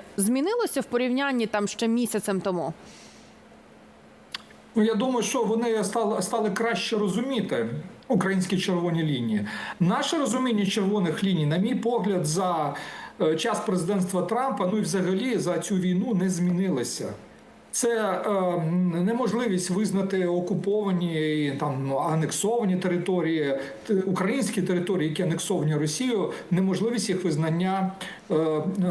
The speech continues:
Speaker 2: російськими. Також, е, категорична неможливість обмеження українського суверенітету. Не просто його, е,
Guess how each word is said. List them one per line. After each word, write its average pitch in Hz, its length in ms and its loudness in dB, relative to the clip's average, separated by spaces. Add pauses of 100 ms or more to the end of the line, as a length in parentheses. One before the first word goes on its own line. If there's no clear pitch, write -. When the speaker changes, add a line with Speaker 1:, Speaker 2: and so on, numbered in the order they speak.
(140)
Speaker 2:
російськими. 147 800 0 (340)
Також, 214 560 0
е, 220 40 0 (540)
категорична 185 560 0
неможливість 185 640 0
обмеження 175 440 0
українського 175 520 0
суверенітету. 160 720 0
Не 180 100 2
просто 233 360 0
його, 208 300 0 (500)
е, 202 40 2